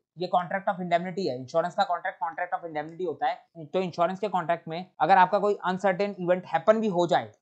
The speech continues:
तो भी वो आपके लॉस की रिकवरी होती है, किसी भी तरीके का गेन नहीं होता। यही बात यहाँ पर लिखी हुई है, "In this case, when insurance claim is paid after the loss, the insured party do not stand to win as it is only his actual loss which is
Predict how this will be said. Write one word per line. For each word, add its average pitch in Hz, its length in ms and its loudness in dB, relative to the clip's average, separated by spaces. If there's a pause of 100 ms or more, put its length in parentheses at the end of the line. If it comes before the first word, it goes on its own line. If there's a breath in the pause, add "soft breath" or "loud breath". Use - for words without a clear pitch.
तो 190 100 4
भी 220 140 2
वो 226 100 4
आपके 214 260 4
लॉस 170 300 2
की 208 80 -2
रिकवरी 175 340 -2
होती 190 220 -2
है, 208 80 2
किसी 190 240 -12
भी 180 60 -12
तरीके 180 280 -8
का 196 140 2
गेन 180 220 -2
नहीं 170 140 -6
होता। 117 300 -14 (180)
यही 180 160 6
बात 208 160 4
यहाँ 202 120 2
पर 202 80 4
लिखी 196 160 -2
हुई 202 140 -2
है, 214 200 -2
"In 180 180 -4
this 196 220 2
case, 185 280 0 (180)
when 185 220 4 (100)
insurance 175 480 0
claim 196 240 2
is 190 140 -6
paid 185 240 2 (140)
after 165 280 0
the 175 120 4
loss, 156 260 2 (200)
the 180 140 8
insured 196 480 6
party 165 320 4 (360)
do 196 160 6
not 226 180 4
stand 190 380 -2
to 202 100 -2
win 175 220 2 (280)
as 175 320 2
it 170 140 2
is 180 160 0
only 190 240 -2 (140)
his 180 220 -4
actual 196 360 0
loss 170 320 2
which 175 240 0
is 208 100 -16